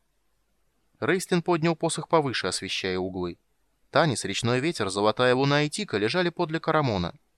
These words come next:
Маг бегло осмотрел их и пришел к выводу, что пострадали они не сильно. Вокруг кучами лежал мусор, потолочная балка тоже провалилась в подвал и косо застряла, упираясь одним концом в пол.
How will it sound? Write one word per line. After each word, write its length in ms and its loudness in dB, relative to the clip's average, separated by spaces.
Маг 260 2
бегло 280 2
осмотрел 540 0
их 100 -6
и 60 -6
пришел 320 0
к 80 -14
выводу, 320 -2
что 160 -2
пострадали 480 0
они 180 4
не 140 4
сильно. 480 -4
Вокруг 400 2
кучами 380 2
лежал 320 4
мусор, 380 -2
потолочная 580 2
балка 300 0
тоже 220 -2
провалилась 480 2
в 60 -14
подвал 380 0
и 100 -8
косо 300 2
застряла, 440 0
упираясь 480 -2
одним 260 -4
концом 360 -4
в 80 -20
пол. 260 -6